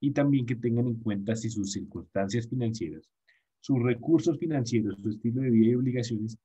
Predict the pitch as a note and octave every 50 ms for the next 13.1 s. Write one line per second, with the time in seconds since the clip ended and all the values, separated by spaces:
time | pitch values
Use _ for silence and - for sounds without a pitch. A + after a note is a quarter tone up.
0 | _ _ _ - G#2+ G2+ F#2+ G2 G#2+ G#2 G2 F#2+ F#2+ - F2 D#2+ D#2+ F2 F2 -
1 | - F#2 - E2+ D#2 - - D#2 D2+ F2 E2 - F#2+ F2+ F#2 E2+ D#2+ F#2 A2 A#2
2 | A2+ - - _ _ _ _ - E2+ E2 - _ _ - F2 E2 D#2 D2+ F#2 F#2
3 | F2+ F2 D#2 - - - D#2 D2+ D#2 - - E2+ D2+ C#2+ C2+ - - - - -
4 | - - _ - - _ - - - - _ - - - - - - - A3 -
5 | _ _ _ _ _ _ _ _ _ _ - - D#2+ - - E2+ E2 D#2+ D#2+ -
6 | E2 E2+ F#2+ G#2+ A2 A2+ A#2 A2+ A#2 - - - A#2 G#2+ A2+ - - - - -
7 | B1+ A#1+ A#1+ - D#2 E2 E2 E2+ D#2+ D#2 _ E2 E2 F2 E2 E2 E2+ E2+ E2 D#2+
8 | D#2+ E2+ E2+ E2 E2 D#2+ D#2+ - - F2 E2+ E2+ - - E2+ E2+ D#2+ D2+ - -
9 | E2 - - - - - - _ - D#2 D2+ D#2+ D#2+ D#2+ D#2+ - _ _ _ _
10 | _ _ _ _ _ _ _ _ - - - G#2+ A2 A2 A2 A2 A2 - - -
11 | - G#2 F#2+ F#2 F#2+ F#2+ F2+ F2+ E2+ F2 F2 F#2 F2 - - F2 E2+ E2 E2 D#2
12 | - - F2 E2 D#2+ D#2 - - - D2+ - - - - - - F#3 G#3+ A3+ A3+
13 | A3